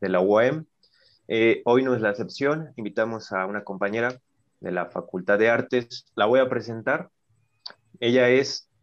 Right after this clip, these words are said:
Sonia Rosas, tiene veintiún años y cursa el sexto semestre de la carrera de Artes en el área de Teoría y Gestión en la Facultad de Artes de la uam.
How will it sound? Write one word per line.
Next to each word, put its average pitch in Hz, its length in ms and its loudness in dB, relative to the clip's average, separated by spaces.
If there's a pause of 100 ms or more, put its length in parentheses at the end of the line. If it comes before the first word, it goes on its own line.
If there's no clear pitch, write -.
Sonia 127 460 -2
Rosas, 131 720 -4
tiene 113 220 -4
veintiún 104 380 -4
años 135 580 -4 (300)
y 101 140 -10
cursa 117 360 0
el 110 80 -2
sexto 110 460 -4
semestre 110 880 -4 (240)
de 98 60 -4
la 92 180 0
carrera 101 380 2
de 98 140 2
Artes 127 560 -6 (280)
en 104 100 -8
el 101 140 -2
área 110 420 2
de 104 280 -2 (140)
Teoría 101 320 -2
y 101 80 -4
Gestión 135 640 -6 (460)
en 117 80 -8
la 113 140 -4
Facultad 104 480 -2
de 107 120 0
Artes 101 380 -4
de 98 100 -4
la 98 140 -2
uam. 127 400 -4